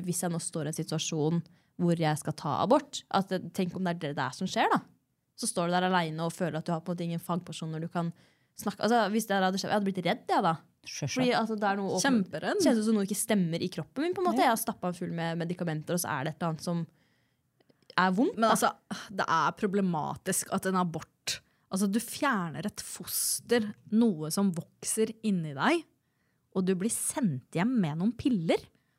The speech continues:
Speaker 3: og så skal du ligge der i timesvis i smerter og få det ut.
Speaker 2: Men tenk deg den effekten de fire pillene har, å ta et liv og få den ut igjen.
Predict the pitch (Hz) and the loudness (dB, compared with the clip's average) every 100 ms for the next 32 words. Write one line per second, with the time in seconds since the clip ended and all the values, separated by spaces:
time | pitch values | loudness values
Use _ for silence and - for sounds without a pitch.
0 | _ 180 196 202 202 269 339 - 165 170 | _ -2 0 2 4 4 4 0 -2 0
1 | 208 185 247 - 285 208 139 135 160 220 | 2 0 -2 -4 -2 -2 -2 -4 0 0
2 | 440 - - 190 240 - - 285 302 - | 0 -4 -6 -4 -2 -2 -4 -4 -8 -10
3 | _ _ 226 370 - - _ - 254 - | _ _ -2 -2 -6 -20 _ -2 -2 -2
4 | - - 349 247 160 165 160 - 254 659 | -4 2 4 4 2 -2 -10 -8 -4 -2
5 | - - - - _ _ _ _ - 170 | -4 -6 -8 -8 _ _ _ _ -4 -2
6 | 175 156 196 202 190 - - - 175 170 | -2 0 0 0 -2 -2 -4 -4 -4 -4
7 | - 180 139 135 165 131 139 147 135 131 | -2 -2 -2 -4 -4 -4 -2 -2 -4 -8
8 | - - - 156 139 - 139 135 - 156 | -12 -20 -2 0 0 -2 -4 -4 -6 -8
9 | - 143 127 131 131 127 139 127 | -6 -4 -2 0 -2 -4 -8 -8